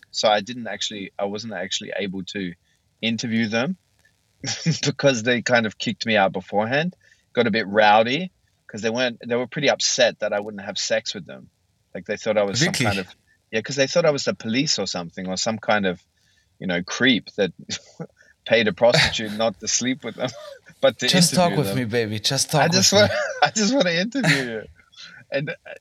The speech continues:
Speaker 1: she literally, or they literally ended up, it ended up in them taking their clothes off. And I kept telling them, "Look, I don't wanna sleep with you. Don't take your clothes off. Keep it on." 'Cause then we, we had to go through to this room, like the,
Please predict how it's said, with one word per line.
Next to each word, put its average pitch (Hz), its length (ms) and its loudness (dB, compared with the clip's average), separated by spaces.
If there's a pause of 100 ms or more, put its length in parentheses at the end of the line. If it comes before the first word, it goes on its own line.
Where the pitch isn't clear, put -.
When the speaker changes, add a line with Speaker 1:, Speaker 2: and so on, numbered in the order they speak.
Speaker 1:
she 143 180 -2
literally, 156 580 0
or 117 160 2
they 131 220 4
literally 143 640 -2 (400)
ended 139 300 0
up, 127 180 4 (220)
it 117 200 -4
ended 135 280 -2
up 131 280 4
in 123 320 -6 (260)
them 131 180 0
taking 156 340 -4
their 117 120 0
clothes 123 320 -2
off. 160 180 2
And 123 120 -2
I 120 60 2
kept - 320 -8
telling 131 280 0
them, 127 160 -6
"Look, 113 160 -8 (400)
I 98 80 -12
don't 139 180 2
wanna 143 200 0
sleep 196 300 -4
with 101 120 -8
you. 87 180 -8 (320)
Don't 139 220 2
take 165 240 -6
your 156 80 -14
clothes 170 260 2
off. 95 160 -2
Keep 147 260 -6
it 143 80 0
on." 135 220 -2 (560)
'Cause 117 140 -4
then 131 100 4
we, 139 120 4
we 135 200 2
had 147 260 2
to - 60 -2
go 135 180 4
through 131 240 0
to 127 120 -4
this 107 240 -4
room, 113 400 0
like 87 260 -2
the, 92 300 2